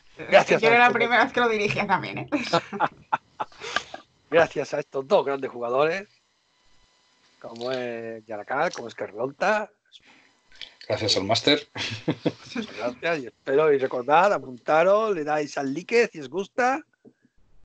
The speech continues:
Speaker 1: y si no os gusta, pues le dais a dislike ese, dislike, o no me gusta, como de, para que, para que vamos a decir dislike, en español también se dice no me gusta.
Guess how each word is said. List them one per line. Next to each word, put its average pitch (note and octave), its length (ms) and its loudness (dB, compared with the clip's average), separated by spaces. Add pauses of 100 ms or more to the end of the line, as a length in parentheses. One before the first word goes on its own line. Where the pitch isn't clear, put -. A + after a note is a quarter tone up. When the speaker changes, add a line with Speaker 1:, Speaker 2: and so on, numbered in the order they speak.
(140)
Speaker 1:
y B2+ 180 -10
si C#3 120 -6
no D3+ 120 2
os C#3+ 60 0
gusta, E3+ 420 2
pues D3 200 2
le D3 60 6
dais D3+ 200 4
a C#3+ 60 0
dislike C#3+ 460 -8
ese, G#3+ 760 0 (180)
dislike, G3 640 0 (460)
o C#3 260 2
no D3+ 140 -2
me C#3 60 2
gusta, F#3+ 300 0
como D3+ 200 -4
de, C#3 200 -6
para C3+ 240 -6
que, C3+ 180 -4 (400)
para B2 140 -4
que C#3 60 0
vamos C#3 160 2
a - 20 2
decir C3+ 160 -2
dislike, C#3 480 0
en C3 300 -8
español C#3 360 -2
también C#3 220 2
se C3 60 2
dice A#2 100 -2
no C#3+ 120 -2
me D3 80 4
gusta. B2+ 480 0